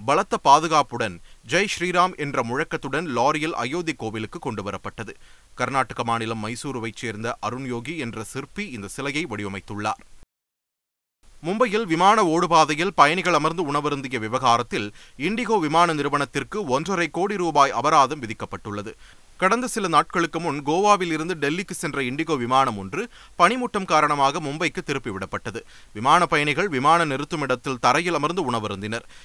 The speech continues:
இந்நிலையில், விதிகளை மீறியதற்காக மும்பை விமான நிலையத்திற்கு தொண்ணூறு லட்சம் ரூபாய், SpiceJet,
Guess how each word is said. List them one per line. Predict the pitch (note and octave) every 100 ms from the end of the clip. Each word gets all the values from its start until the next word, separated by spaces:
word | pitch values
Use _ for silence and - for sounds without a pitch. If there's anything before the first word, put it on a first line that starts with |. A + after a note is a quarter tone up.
| -
இந்நிலையில், | E3+ F#3+ G3+ A#3
விதிகளை | D#3 F3+ G#3+ G#3
மீறியதற்காக | E3 D#3+ E3 D3 D3+ C#3 C#3 F3+
மும்பை | C#3+ E3+ F3+
விமான | C3+ D3 D#3
நிலையத்திற்கு | C3+ A#2+ A#2 - G#2+ - A2 - - -
தொண்ணூறு | F#3+ A#3+ A#3
லட்சம் | F#3+ - E3 B2+
ரூபாய், | C#3+ C3 D#3 G3 - -
SpiceJet, | - F3+ G#3 G#3+ -